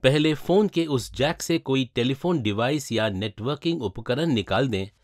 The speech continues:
जहां आप प्रिंटर कनेक्ट कर रहे हैं। फोन जैक में फोन लाइन स्प्लिटर लगाएं। फोन कार्ड के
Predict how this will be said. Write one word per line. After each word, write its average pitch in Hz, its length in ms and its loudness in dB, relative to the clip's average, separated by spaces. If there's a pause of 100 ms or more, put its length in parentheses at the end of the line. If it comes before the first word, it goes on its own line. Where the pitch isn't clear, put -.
जहां 170 320 2
आप 147 300 -2
प्रिंटर 180 340 0
कनेक्ट 131 380 0
कर 123 180 0
रहे 107 280 -2
हैं। 85 260 -10 (760)
फोन 196 360 4
जैक 143 400 0
में 135 100 4
फोन 170 320 4
लाइन 131 260 4
स्प्लिटर 170 500 0
लगाएं। 104 480 0 (1080)
फोन 156 300 2
कार्ड 135 400 -2
के 123 240 -4